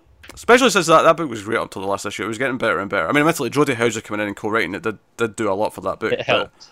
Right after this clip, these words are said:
Speaker 2: yeah.
Speaker 1: um, behave. So, yeah, so that's all the news. Not, not a lot of news this week. Just a couple of little tidbits here or there that came from Twitters and a, a delay. Uh, so, but I,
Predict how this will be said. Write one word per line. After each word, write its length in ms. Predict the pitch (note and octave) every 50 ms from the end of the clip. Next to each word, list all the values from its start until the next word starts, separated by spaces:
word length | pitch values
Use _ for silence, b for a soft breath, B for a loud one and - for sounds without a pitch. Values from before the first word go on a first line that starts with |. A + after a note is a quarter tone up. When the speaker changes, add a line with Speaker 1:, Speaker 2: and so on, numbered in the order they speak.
| - -
Speaker 2:
yeah. 240 | A#2+ A2 G#2+ G#2 G#2 b b b b b -
Speaker 1:
um, 580 | - G2+ G2+ G2+ G2 G2 G2 G2 G2 G#2 A2 A#2+ - - - - -
behave. 520 | G#2+ G#2 - - - A2 G2+ F2+ F2 - -
So, 260 | - - G2+ G2+ G2 b b b b b b b -
yeah, 100 | C3 D3+
so 120 | D3+ A3
that's 120 | A#3 B3 A#3+
all 80 | A3 G3
the 60 | F3+
news. 220 | C#3+ A#2+ A#2+ - -
Not, 120 | - - -
not 140 | E3+ E3
a 40 | D3+
lot 160 | C#3 B2 A#2
of 60 | A2+ A#2+
news 120 | A#2 G#2
this 160 | A#2 A2+ -
week. 80 | B2+ A#2
Just 100 | - C3
a 40 | B2
couple 240 | - - B2 - A#2
of 60 | G#2+
little 120 | G#2 C#2+ -
tidbits 560 | - - - - G2+ - - A2 - - -
here 180 | - A2 G2+ A2
or 40 | A2
there 280 | - - - G2 G2+
that 300 | - - - _ _ _
came 200 | - - G#2+ G#2 G2+
from 160 | - A2+ A2
Twitters 480 | - - - G#2 - A2 G#2+ G#2 G2+ G#2
and 180 | G2+ G2 G2 - b b b b b b b b _
a, 120 | A#2 G#2 - -
a 80 | - A#2
delay. 440 | B2 A#2+ A#2+ A#2 G#2+ G2+ G2+ G#2 B B B B B B B -
Uh, 420 | - G#2+ A2 G#2+ G#2+ G#2+ A2 A2 - - -
so, 560 | - - - A#2+ A#2 A#2 A#2 A#2 A2+ G2+ -
but 120 | - D3 C3+
I, 80 | C#3